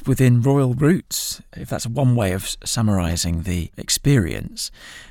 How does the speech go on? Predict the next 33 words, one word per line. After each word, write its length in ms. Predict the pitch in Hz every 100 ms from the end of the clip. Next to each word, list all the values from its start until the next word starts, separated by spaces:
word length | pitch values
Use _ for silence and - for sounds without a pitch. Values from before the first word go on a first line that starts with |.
| -
Of 100 | -
course, 220 | 180 151
a 40 |
hundred 260 | 156 190 165
and 100 | 151
forty 300 | - 165 139
years 340 | 131 135 120
later, 400 | 131 139 143 117
a 60 | 107
portrait 800 | - 180 196 - 110 71 67 - -
of 260 | 107 110 -
Sarah 360 | - 123 104
Forbes 360 | 92 110 110 -
Bonetta 540 | 117 117 - - - -
is 360 | - 117 104 - -
on 160 | 156
display 640 | 175 - - 123 90 95 - - - -
at 180 | 123 - -
Osborne, 560 | 147 135 117 95 85
which 200 | 95 -
was 160 | 117 120
Queen 260 | - 135 98
Victoria's, 800 | - - 117 104 92 92 -
uh, 320 | - 85 62 - -
royal 300 | 127 120 101
getaway. 600 | 123 117 - - 62 - _ _ _ _ _ _ -
And 280 | - 113 107 -
artist 460 | 160 170 147 -
Hannah 300 | - 156 117 -
Uzor 480 | 170 165 113 98 98
is 260 | 120 127 -
responsible 680 | 107 - 147 143 - 123 113
for 480 | - - 123 120